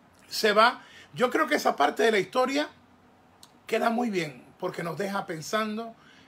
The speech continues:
Esa parte de la historia creo que está siendo bien construida. El deseo de, de, de Seth freaking Rollins de averiguar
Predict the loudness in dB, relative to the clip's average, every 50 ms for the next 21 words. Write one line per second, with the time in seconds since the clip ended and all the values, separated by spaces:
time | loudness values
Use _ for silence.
0 | -20 _ -8 -8 -2 0 0 0 0 -2 0 0 -2 -2 -2 -4 -4 -2 -4 -2
1 | 0 -2 -2 -4 -2 -4 -4 -4 -2 -2 -2 -2 -2 -4 -6 -10 -12 -8 -6 -8
2 | -6 -6 -6 -6 -4 -4 -4 -4 -4 -6 -6 -6 -6 -10 -12 -20 -20 -20 -20 -20
3 | _ _ -4 -4 -4 -4 -2 -2 2 2 2 2 2 0 -2 -2 -2 -6 -12 -20
4 | -20 -18 -10 -8 -8 -6 -6 -8 -8 -6 -2 -2 -2 -2 0 0 0 -2 -2 -4
5 | -6 -16 -20 -20 -20 -20 -20 -20 -14 -10 -8 -8 -8 -10 -14 -20 -20 -12 -10 -10
6 | -10 -8 -6 -4 -4 -4 -6 -10 -20 -20 -6 -6 -6 -4 -4 -8 -4 0 2 2
7 | 2 0 -4 -6 -4 -6 -4 -4 -4 -8 -6 -4 -4 -4 -4 -6